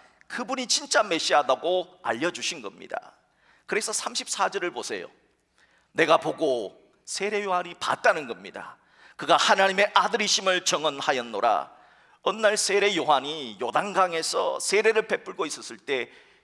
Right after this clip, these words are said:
예수님이 오셔서 세례를 받았어요. 그런데 그때 성령이 비둘기같이 하늘로부터 내려와서 그의 위에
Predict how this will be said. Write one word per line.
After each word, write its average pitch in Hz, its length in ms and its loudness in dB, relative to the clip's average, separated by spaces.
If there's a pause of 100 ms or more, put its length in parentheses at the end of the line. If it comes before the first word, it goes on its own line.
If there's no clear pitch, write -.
(140)
예수님이 175 500 0
오셔서 131 420 -4
세례를 113 400 -8
받았어요. - 460 -12 (760)
그런데 208 320 0
그때 226 560 2 (300)
성령이 226 720 0
비둘기같이 190 1040 -2 (460)
하늘로부터 135 540 0
내려와서 117 540 0
그의 185 480 0
위에 151 520 0